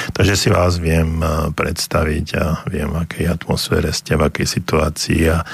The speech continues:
verím, že, hm, táto relácia navodí vo vás, a, pocit pokoja a aj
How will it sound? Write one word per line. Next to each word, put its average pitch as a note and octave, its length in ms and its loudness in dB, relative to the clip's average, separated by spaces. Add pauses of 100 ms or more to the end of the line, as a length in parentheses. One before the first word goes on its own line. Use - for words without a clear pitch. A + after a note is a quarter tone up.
(300)
verím, D2 320 4
že, D2 400 0 (320)
hm, D2+ 240 2
táto C#2+ 320 0
relácia D2 880 2 (640)
navodí D2+ 560 2 (160)
vo D2+ 240 2
vás, C#2+ 560 0
a, - 240 0 (160)
pocit - 400 -2
pokoja D2+ 560 0
a D#2 480 0 (200)
aj D#2+ 200 -2